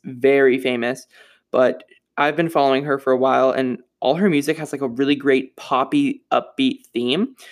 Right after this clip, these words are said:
She just released a mini E P, Limelight, with two songs. Honestly, some of her best work.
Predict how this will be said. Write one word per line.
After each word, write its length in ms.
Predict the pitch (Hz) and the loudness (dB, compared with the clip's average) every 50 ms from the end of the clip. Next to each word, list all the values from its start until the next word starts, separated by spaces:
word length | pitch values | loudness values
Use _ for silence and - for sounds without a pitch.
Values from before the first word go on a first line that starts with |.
| - - - _ | -20 -20 -20 _
She 140 | - - 185 | -4 0 2
just 140 | 190 208 208 | 2 4 6
released 240 | 208 196 185 180 185 | 6 4 4 4 2
a 60 | 165 | 2
mini 180 | 156 151 156 151 | 2 2 0 0
E 160 | - 147 147 | 0 -2 -2
P, 220 | 147 - 147 143 139 | 0 2 2 2 4
Limelight, 480 | 135 131 131 135 131 135 135 127 110 | 4 2 2 2 2 2 2 2 0
with 160 | 135 131 - | -2 -6 -4
two 140 | - - 151 | -4 -4 -2
songs. 480 | 151 - 123 113 120 127 135 - - _ _ _ _ _ _ _ _ - - | 0 0 -2 0 -2 -4 -6 -8 -12 _ _ _ _ _ _ _ _ -6 -2
Honestly, 460 | - 139 147 156 - 185 185 208 202 - - _ _ _ _ _ _ _ _ _ _ _ _ - - - | 0 0 0 2 4 4 4 4 2 -2 -10 _ _ _ _ _ _ _ _ _ _ _ _ -20 -16 -6
some 240 | - - 175 160 | -2 -2 0 0
of 80 | 156 156 | 0 0
her 100 | 160 147 | 0 0
best 260 | 120 127 123 - - | 0 0 0 -2 -4
work. 340 | - - - - - _ | -4 -4 -6 -6 -8 _